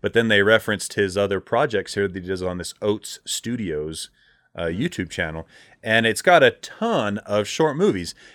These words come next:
Everything from, uh, two-minute long movies up to almost half-hour long, uh, short films. And, uh, the ones that I will recommend just off the top of my head are the most recent three that they've released.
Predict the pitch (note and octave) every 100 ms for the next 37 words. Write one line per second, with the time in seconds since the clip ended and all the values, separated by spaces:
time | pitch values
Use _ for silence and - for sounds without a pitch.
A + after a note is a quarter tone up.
0 | - B2+ D#3+ D#3 E3+ E3+ D3+ - D#3 D3
1 | C#3 C3 B2+ - A2+ A2+ A2 A2 A2 F#2
2 | - _ - E3 D#3+ D#3 C3+ C#3 C3+ C3
3 | C3+ D#3 C3 C3+ - B2+ B2+ C3 C3 C3
4 | - B2+ - E3 D#3 G#2 G2+ F#2+ F2+ F2+
5 | G#2+ F#2 - F#2 - F2+ D#2+ D#2 - _
6 | _ _ _ _ - G#2 G2+ G2+ G2+ F#2+
7 | - _ G2+ F#2+ F#2+ G2+ C3 E3 D#3 C#3
8 | C#3 B2 B2+ - B2 A#2+ A2 G#2 A2+ C3
9 | B2 A#2+ B2+ A#2+ A#2 A2 G#2+ G2+ F#2 G#2+
10 | G#2+ - B2+ C3+ C#3 G#2 - B2 B2 A2
11 | F#2 G2+ G#2+ G2 G2+ G#2 F#2+ -